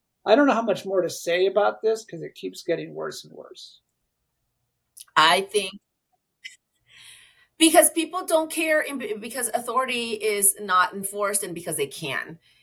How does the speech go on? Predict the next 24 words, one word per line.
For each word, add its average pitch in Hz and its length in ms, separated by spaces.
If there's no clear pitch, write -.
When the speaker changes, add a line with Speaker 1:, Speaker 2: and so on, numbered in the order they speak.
Speaker 2:
And 160 140
that's 214 400
a, 185 220
a 165 220
sad 254 640
issue, 160 800
that 120 520
people 208 460
cannot 160 600
have 170 560
a 147 520
social 247 680
awareness 165 800
and, 147 520
you 190 140
know, 147 240
and, 160 360
and 175 280
it, - 120
it's 170 240
not 233 320
about 202 320
you 202 120
being 180 520